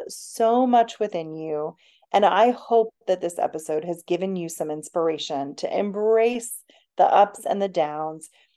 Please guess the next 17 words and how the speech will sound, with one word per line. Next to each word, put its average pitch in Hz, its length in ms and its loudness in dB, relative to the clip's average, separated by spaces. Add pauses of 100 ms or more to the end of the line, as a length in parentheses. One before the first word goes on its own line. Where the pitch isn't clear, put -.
(120)
and 196 140 0
to 202 100 -8
know 190 240 6
that 190 240 -6
every 196 420 0
true 196 300 -4
success 175 480 -6
story 151 680 -6
has 160 200 2
an 160 160 -2
unpublished 196 800 0
backstory 156 720 -2 (480)
filled 220 340 4
with 240 140 0
mistakes, 196 720 -4 (160)
failures, 170 640 2
and 175 200 -4